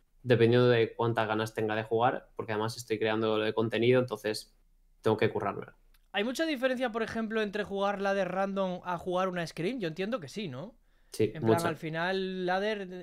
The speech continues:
Speaker 2: es como, como el juego básico y luego las scrims es donde tú ya verdaderamente
Speaker 1: Mm.
Speaker 2: te estás entrenando para competir, ¿no?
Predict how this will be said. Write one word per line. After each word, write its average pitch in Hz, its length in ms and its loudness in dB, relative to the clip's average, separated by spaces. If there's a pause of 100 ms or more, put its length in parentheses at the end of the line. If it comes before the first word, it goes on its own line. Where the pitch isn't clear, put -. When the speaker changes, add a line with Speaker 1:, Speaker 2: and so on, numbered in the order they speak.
Speaker 2:
es 175 220 -10
como, 170 680 -4
como 165 200 -4
el 165 60 -4
juego 190 300 -2
básico 240 560 0
y 190 100 -6
luego 170 260 -2
las 180 160 -4
scrims 185 400 -10
es 185 120 -8
donde 180 220 -6
tú 185 160 -8
ya 185 160 -2
verdaderamente 180 640 -2
Speaker 1:
Mm. 196 40 -8
Speaker 2:
te 196 60 -8
estás 170 240 -10
entrenando 175 420 -8
para 185 180 -4
competir, 151 540 -8
¿no? 151 260 -12